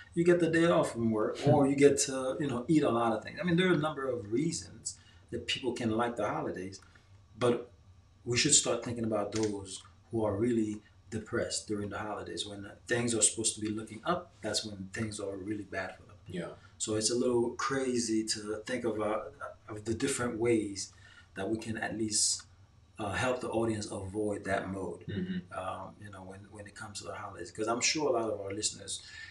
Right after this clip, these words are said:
Speaker 1: may have experienced that and probably start experiencing it already because
Speaker 2: Yeah.
Speaker 1: it starts from Thanksgiving, you know, you get Christmas coming around, New Year's,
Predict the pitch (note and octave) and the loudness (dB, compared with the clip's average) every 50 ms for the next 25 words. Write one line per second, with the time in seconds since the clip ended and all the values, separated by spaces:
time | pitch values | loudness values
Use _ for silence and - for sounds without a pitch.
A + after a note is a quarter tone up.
0 | - - - A#2+ A#2 A2+ A2+ A2 A2 - G2 G#2+ A2+ - - - - - - A2 | -18 -12 -6 -2 0 0 0 0 -2 -4 -6 -4 -4 -4 -4 -6 -6 -6 -4 -4
1 | G#2+ G2+ G2 - - F#2+ F#2+ F#2 F2+ F#2 - - - A#2 A2 - F#2+ F2+ - - | -4 -2 -2 -2 -2 -4 -6 -6 -6 -6 -2 0 2 2 2 2 0 -2 -2 -2
2 | - - - - - - G#2+ G#2 F#2+ F#2+ - - - - F2 - - - - - | -2 -2 -4 -4 -6 -8 -8 -10 -10 -10 -12 -12 -10 -10 -6 -4 -4 -2 -4 -4
3 | - - G#2 - - G2+ F#2+ F2+ - - - - - - - - _ - - - | -6 -8 -8 -6 -6 -4 -4 -4 -6 -8 -12 -16 -20 -20 -20 -20 _ -20 -20 -10
4 | - - A2+ - - B2+ B2 B2 - - - - A#2 A2 A2 A2 - A2+ A2+ A2+ | -2 2 2 2 4 4 2 2 2 0 -4 -4 -4 -4 -2 -2 -2 -2 0 -2
5 | A2+ - A#2+ A#2+ A#2+ A#2 A#2 A#2 A2+ A2+ A2+ A#2 A#2 - - - - - - - | -2 -2 0 2 4 4 2 0 -2 -4 -4 -6 -6 -10 -14 -20 -18 -12 -8 -6
6 | G#2+ A2 G#2+ G#2 A2+ A2+ A2 A2 A#2+ A2+ A2 - - C3+ C3 - - A2+ G#2+ - | -4 -2 -2 0 0 0 0 0 -2 -4 -4 -2 0 0 2 2 2 2 2 0
7 | - - A#2 A2+ A2+ G#2+ A2+ A2+ A2+ A2+ A2 A2+ A2 G#2+ G#2+ A2 A2 A2 G#2+ A2 | 2 2 0 0 0 0 0 0 0 0 0 0 0 -2 -2 -2 -2 -2 -2 0
8 | A2+ A2+ A2 A2+ A#2 A2+ | 0 2 2 0 -2 -4